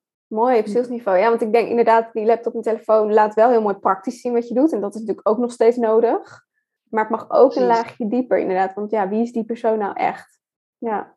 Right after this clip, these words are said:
Speaker 2: Ja, en om dat natuurlijk vast te kunnen leggen, moet ik wel veel meer op die connectie met de, met de klant aan kunnen gaan. Om ook te kijken, waar zit, waar zit hem dat dan? En, ehm,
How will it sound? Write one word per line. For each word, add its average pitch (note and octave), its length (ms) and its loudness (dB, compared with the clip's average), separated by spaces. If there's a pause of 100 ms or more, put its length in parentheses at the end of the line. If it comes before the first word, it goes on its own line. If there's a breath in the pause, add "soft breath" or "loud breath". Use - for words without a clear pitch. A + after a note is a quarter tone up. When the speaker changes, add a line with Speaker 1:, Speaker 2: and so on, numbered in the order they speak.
Speaker 2:
Ja, G3 220 -4
en F#3 80 -2
om F#3 120 -2
dat F#3 160 0
natuurlijk F#3 400 -6
vast G#3+ 200 -8
te A3 100 -12
kunnen F3+ 260 -8
leggen, F3+ 420 -4
moet F#3 140 -6
ik F3+ 100 -14
wel F3+ 300 -2
veel F#3+ 280 -4
meer F3+ 240 -8
op F3 100 -16
die - 140 -14
connectie F#3 800 -8
met E3+ 240 -8
de, E3+ 280 -6
met F3 120 -12
de F3+ 60 -14
klant F3 300 -8
aan E3+ 140 -10
kunnen E3+ 240 -12
gaan. D#3+ 360 -6
Om E3 160 -12
ook E3 120 -10
te E3 80 -20
kijken, E3 380 -10
waar E3 160 -8
zit, - 360 -12 (160)
waar F#3 140 -8
zit A3 160 -2
hem G#3+ 120 0
dat G3 160 -2
dan? E3+ 320 -2
En, E3+ 440 -8 (360)
ehm, E3+ 540 -10